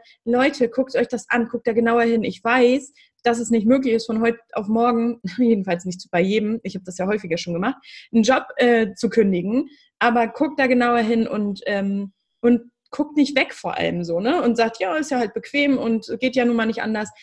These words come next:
Es gibt immer einen Weg so, ne? Und ich finde es total wichtig, was du sagst. Es tut halt der Gesundheit gut und es ist auch eine Form der Selbstliebe. Und das ist wirklich eine fundierte und nicht hier, ne, ich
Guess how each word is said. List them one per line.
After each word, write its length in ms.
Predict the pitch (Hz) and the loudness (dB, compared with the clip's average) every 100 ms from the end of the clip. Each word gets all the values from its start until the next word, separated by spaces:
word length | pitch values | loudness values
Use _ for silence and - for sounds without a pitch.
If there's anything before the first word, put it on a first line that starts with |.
| - - | -6 -4
Es 120 | 233 | 2
gibt 200 | 269 - | 2 4
immer 180 | 339 403 | 2 2
einen 220 | 160 160 | 0 -2
Weg 240 | 147 147 | -4 -6
so, 100 | - - | -16 -4
ne? 160 | 226 302 | 0 2
Und 120 | 226 | 0
ich 80 | 202 | 2
finde 180 | 262 247 | 6 6
es 100 | 240 | 2
total 260 | 196 226 | -4 -2
wichtig, 200 | 226 220 208 | -2 -4 -10
was 120 | - | -8
du 60 | 196 | -4
sagst. 300 | 208 220 - _ _ | -4 -4 -12 _ _
Es 140 | 202 - | -12 -4
tut 160 | 269 | 0
halt 140 | 233 214 | 2 2
der 80 | |
Gesundheit 640 | 202 190 269 339 247 202 - | 0 2 2 2 -2 -2 -6
gut 260 | 208 233 226 | -2 -2 -2
und 300 | 220 226 226 | 0 0 0
es 120 | 185 | -6
ist 120 | 196 | -6
auch 120 | 202 | -4
eine 120 | 214 | -6
Form 280 | 190 220 214 | -6 -6 -4
der 120 | 208 208 | -4 -2
Selbstliebe. 800 | 240 440 - - 165 160 160 170 _ _ | -2 -2 -8 -10 -8 -6 -8 -8 _ _
Und 140 | 196 | 0
das 140 | 233 240 | 0 0
ist 80 | 233 | -4
wirklich 160 | 220 226 | -2 -2
eine 80 | |
fundierte 640 | 226 214 202 302 320 180 170 | 0 -2 4 4 4 2 2
und 180 | 202 | 2
nicht 200 | 220 233 - | 2 0 0
hier, 440 | 214 185 185 190 _ - - - _ _ _ | 0 0 0 -6 _ -20 -20 -20 _ _ _
ne, 240 | 254 330 226 | 0 2 0
ich 200 | - | -4